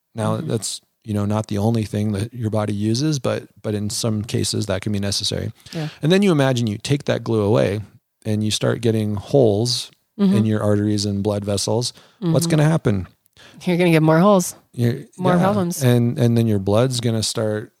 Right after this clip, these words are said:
Speaker 1: going
Speaker 2: Mm.
Speaker 1: to places it's not supposed to go, and
Speaker 2: Mm-hmm.
Speaker 1: you're gonna develop some very serious problems.
Speaker 2: Very serious.
Speaker 1: Um, so, so hopefully it's pretty clear that cholesterol has its place. It's
Speaker 2: Yeah.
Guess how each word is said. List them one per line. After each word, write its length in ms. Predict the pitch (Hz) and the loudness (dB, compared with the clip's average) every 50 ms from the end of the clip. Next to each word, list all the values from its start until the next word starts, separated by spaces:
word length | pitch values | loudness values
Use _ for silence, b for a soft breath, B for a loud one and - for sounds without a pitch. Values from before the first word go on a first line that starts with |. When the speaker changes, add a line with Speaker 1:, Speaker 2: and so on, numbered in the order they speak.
| _ _ - 147 | _ _ -18 -12
Speaker 1:
going 280 | 120 - 110 113 120 123 | -6 -4 -2 0 0 0
Speaker 2:
Mm. 20 | |
Speaker 1:
to 60 | 123 117 | -2 0
places 420 | - 131 131 131 - - 117 107 | 0 0 2 2 0 -2 -2 -4
it's 180 | 107 101 - - | -4 -4 -6 -6
not 160 | 123 120 113 | -4 -4 -4
supposed 300 | - - 123 120 - - | -4 -2 -2 -2 -2 -2
to 80 | 113 104 | -2 0
go, 300 | 117 123 139 151 147 127 | 2 2 4 4 4 2
and 120 | 110 95 | 2 0
Speaker 2:
Mm-hmm. 460 | - 170 175 175 160 160 165 185 208 220 | -2 -2 -2 -4 -4 -4 -4 -6 -4 -2
Speaker 1:
you're 140 | 117 117 | 0 0
gonna 400 | 110 117 113 107 107 104 101 101 | 2 2 2 0 0 0 -2 -4
develop 480 | 98 98 98 110 104 123 139 147 139 - | -4 -6 -6 -4 0 2 2 2 2 0
some 380 | - - 123 117 113 110 104 - | -2 -4 -4 -4 -4 -4 -6 -6
very 340 | - 117 117 117 113 110 | -4 -2 -2 0 0 -2
serious 300 | - - 107 101 98 95 | -2 -4 -4 -2 -4 -2
problems. 400 | - - 90 87 - - - - | -2 -2 -4 -4 -4 -8 -10 -10
Speaker 2:
Very 320 | 180 165 165 156 147 147 147 | -6 -4 -4 -4 -4 -4 -6
serious. 340 | - 139 143 147 170 170 - - | -6 -6 -6 -4 -6 -6 -4 -4
Speaker 1:
Um, 420 | 113 113 113 110 107 107 120 143 - _ _ _ _ | -2 -2 -2 -2 -4 -8 -10 -14 -18 _ _ _ _
so, 500 | - - - 143 131 123 123 - - - _ _ _ _ _ _ _ _ _ _ _ | -6 -2 0 2 2 2 2 0 -2 -6 _ _ _ _ _ _ _ _ _ _ _
so 220 | - - 143 127 | -4 0 2 4
hopefully 640 | 127 160 180 160 - - 143 127 117 110 110 107 104 113 - _ _ - | 4 4 2 2 2 2 2 4 4 4 2 0 -2 -6 -12 _ _ -8
it's 280 | 120 - - - - - _ _ | -6 -6 -6 -6 -8 -10 _ _
pretty 220 | - - 139 131 120 | -4 -2 -2 -2 -2
clear 380 | - - - 120 107 107 104 98 | -2 -2 0 0 2 2 0 0
that 180 | 101 107 - | -2 -4 -6
cholesterol 800 | - - 139 127 131 127 - - - 123 113 107 107 104 104 101 - - _ _ _ _ | -4 -2 0 2 2 0 0 0 2 4 4 4 4 4 2 0 -4 -10 _ _ _ _
has 280 | - - 104 101 101 104 | -8 -4 -2 -2 -2 -2
its 120 | 101 - - | -4 -6 -6
place. 400 | - - - - - - - - _ - | -6 -6 -6 -8 -10 -12 -12 -12 _ -8
It's 220 | 110 - 175 165 | -6 -4 -4 -4
Speaker 2:
Yeah. 60 | 165 | -6